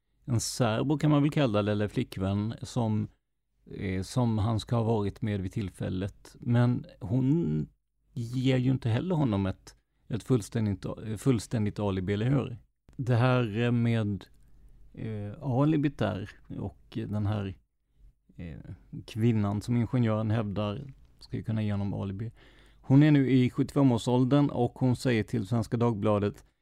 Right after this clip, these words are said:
"Det enda jag minns från den helgen är lördagen när jag fick höra på radion om mordet. Då var jag på jobbet", säger hon när S V D ringer. "Hon arbetade skift på ett av de lokala sjukhusen", förklarar hon.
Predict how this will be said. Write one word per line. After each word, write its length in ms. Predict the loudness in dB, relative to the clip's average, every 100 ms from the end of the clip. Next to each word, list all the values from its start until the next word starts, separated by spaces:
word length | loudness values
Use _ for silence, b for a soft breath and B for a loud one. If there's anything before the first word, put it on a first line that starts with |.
| _ 2
"Det 140 | 4
enda 360 | 8 8 8 8
jag 100 | 8
minns 480 | 8 8 6 2
från 200 | -2 2
den 180 | 4 4
helgen 460 | 4 6 6 4 2
är 200 | 0 0
lördagen 640 | 2 4 4 4 0 0
när 60 | 0
jag 120 | -2
fick 100 | -2
höra 220 | -2 0
på 160 | -2 -4
radion 560 | 0 2 2 0 0
om 80 | 2
mordet. 600 | 2 2 0 -2 -6 -8 _ _ _ 0
Då 160 | 2
var 200 | 6 6
jag 140 | 4 2
på 120 | -2
jobbet", 540 | 2 2 2 -2 -6
säger 200 | -2 -2
hon 240 | 0 0 0
när 240 | -2 -4
S 160 | -8 -6
V 140 | -6
D 260 | -4 -4 -4
ringer. 440 | -6 -4 -4 -6 -10 b b b b b
"Hon 300 | b 0 0
arbetade 480 | 0 -2 -2 -4 -4
skift 400 | 4 4 2 -2
på 80 | 0
ett 160 | 2
av 60 | 4
de 140 | 6
lokala 360 | 6 4 2 2
sjukhusen", 600 | 2 0 0 -4 -2 -4
förklarar 340 | -2 -2 0
hon. 300 | 0 -2 -4